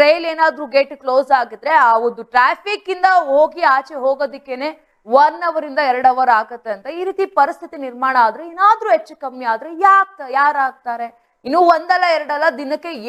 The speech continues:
ಏಳರಿಂದ ಎಂಟು ಬಾರಿ ಗೇಟ್ ಕ್ಲೋಸ್ ಆಗತ್ತಂತೆ. ಈ ರೀತಿ ಪರಿಸ್ಥಿತಿ ನಿರ್ಮಾಣ ಆಗ್ತಾ ಇದ್ರು ಕೂಡ ಯಾಕೆ ಅಲ್ಲಿನ ಶಾಸಕರು, ಅಧಿಕಾರಿಗಳು ಕಣ್ಮುಚ್ಚಿ ಕುಳಿತಿದ್ದಾರೆ ಅನ್ನೋದು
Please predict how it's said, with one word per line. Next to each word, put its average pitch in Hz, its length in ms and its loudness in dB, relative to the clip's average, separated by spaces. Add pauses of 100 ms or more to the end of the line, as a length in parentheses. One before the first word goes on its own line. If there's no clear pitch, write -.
ಏಳರಿಂದ 339 360 4 (100)
ಎಂಟು 277 220 -16
ಬಾರಿ 285 180 4 (120)
ಗೇಟ್ 277 220 -4
ಕ್ಲೋಸ್ 392 340 2
ಆಗತ್ತಂತೆ. 190 540 -12 (380)
ಈ 381 100 -4
ರೀತಿ 427 160 -2 (100)
ಪರಿಸ್ಥಿತಿ 330 440 -4
ನಿರ್ಮಾಣ 294 300 0 (160)
ಆಗ್ತಾ 247 260 -4
ಇದ್ರು 240 220 -10
ಕೂಡ 240 100 -2 (240)
ಯಾಕೆ 370 360 2
ಅಲ್ಲಿನ 285 240 -6 (120)
ಶಾಸಕರು, 269 540 -2 (120)
ಅಧಿಕಾರಿಗಳು 311 760 0 (400)
ಕಣ್ಮುಚ್ಚಿ 427 540 -2
ಕುಳಿತಿದ್ದಾರೆ 294 480 0
ಅನ್ನೋದು 262 220 -12